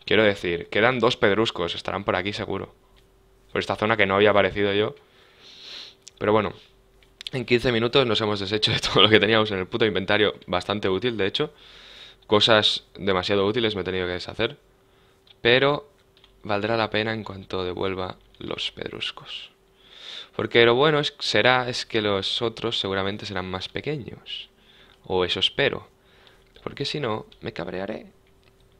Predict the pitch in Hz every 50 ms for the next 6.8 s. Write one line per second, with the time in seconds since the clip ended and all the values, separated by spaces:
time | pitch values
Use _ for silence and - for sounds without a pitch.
0 | - - - - - - - - - - 190 220 226 226 254 269 226 - - -
1 | - _ _ _ _ _ _ _ _ _ _ _ _ - - - - - - _
2 | _ _ - - - - - _ _ - - 71 85 90 87 87 87 - - -
3 | - 50 50 - - - - _ _ _ _ _ _ _ _ _ - 95 95 92
4 | 90 85 82 - 92 87 85 85 87 - - 90 87 92 113 131 - _ - _
5 | _ _ _ - - - - - - - - - - _ _ _ _ _ - -
6 | - 90 101 107 104 101 98 104 117 127 127 117 107 101 95 92